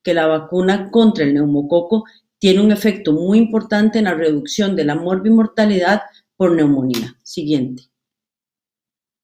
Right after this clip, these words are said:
Este es un estudio también muy interesante del doctor Carrasquilla y sus colaboradores, donde analizaron la, la epidemiología de la vacunación contra neumococo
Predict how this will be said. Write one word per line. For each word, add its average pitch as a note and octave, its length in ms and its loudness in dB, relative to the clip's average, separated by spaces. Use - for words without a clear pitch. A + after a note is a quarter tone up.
Este F#3+ 260 0
es B3 100 2
un A#3+ 100 4
estudio A#3+ 400 2
también F#3+ 420 0
muy F#3+ 220 0
interesante G#3 760 -2
del E3 220 -2
doctor E3+ 500 -6
Carrasquilla G3 600 -6
y G3+ 60 -4
sus G3+ 240 -10
colaboradores, G3 1000 -2
donde D#3+ 320 0
analizaron F3 840 0
la, E3 420 -2
la D#3 560 0
epidemiología E3+ 920 0
de G3 40 0
la G3+ 140 -2
vacunación G3+ 960 -2
contra D#3+ 320 -6
neumococo F#3+ 800 -4